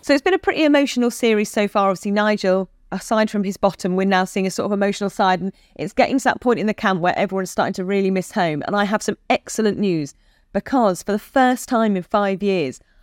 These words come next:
I T V are bringing back the amazing Friends and Family reunion. So we will see the next episode. Five, the five remaining stars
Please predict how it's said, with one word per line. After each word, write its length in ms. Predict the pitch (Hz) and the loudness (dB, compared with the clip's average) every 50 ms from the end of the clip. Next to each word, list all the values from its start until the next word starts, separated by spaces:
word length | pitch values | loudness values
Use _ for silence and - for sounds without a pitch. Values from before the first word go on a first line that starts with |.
| _ _ _ - | _ _ _ 2
I 160 | 233 233 240 | 2 2 2
T 260 | 233 - - 233 220 | 2 0 0 0 0
V 220 | 190 202 208 - - | 0 0 -2 0 -2
are 80 | - 196 | -2 -4
bringing 480 | - - 226 233 233 233 226 220 214 | -2 0 0 2 2 4 2 2 2
back 280 | 185 202 175 - - - | 2 2 0 0 -2 -6
the 160 | 196 220 220 | -2 0 0
amazing 920 | 220 220 220 226 226 233 226 226 226 226 220 196 160 180 170 160 156 151 151 - _ | 2 2 2 2 2 2 2 2 0 0 -2 -2 -2 -2 -2 -2 -4 -6 -8 -12 _
Friends 240 | - 220 202 185 180 | -2 -2 0 0 -2
and 80 | 180 160 | -2 0
Family 260 | 208 180 180 170 165 | 0 2 2 0 0
reunion. 540 | 165 165 165 160 160 156 147 143 139 151 - _ | 0 0 0 0 -2 -2 -2 -4 -4 -6 -8 _
So 420 | - - - 185 180 185 185 - - | -4 2 4 6 6 6 2 0 -4
we 260 | - 196 247 269 262 | -4 -2 0 2 2
will 200 | 240 233 240 240 | 2 2 2 0
see 500 | - - - 214 196 180 175 170 - - - _ _ | 0 -2 0 0 0 0 0 -2 -6 -8 -12 _ _
the 120 | - 202 202 | 0 2 2
next 340 | 226 233 - - - - | 4 2 2 -2 -4 -6
episode. 640 | 202 180 - 185 - - 175 160 151 147 139 - - - _ | -6 -6 -6 -8 -6 -2 0 0 0 0 -4 -8 -12 -18 _
Five, 340 | _ - 247 233 226 214 180 | _ 2 4 6 6 4 2
the 60 | 202 | 2
five 260 | - - 247 233 233 | 0 2 2 2 2
remaining 360 | 214 220 214 202 202 196 185 175 | 2 2 2 2 2 0 -2 -4
stars 560 | - - 202 185 170 151 131 139 156 - | -2 -2 0 0 2 0 0 -2 -4 -8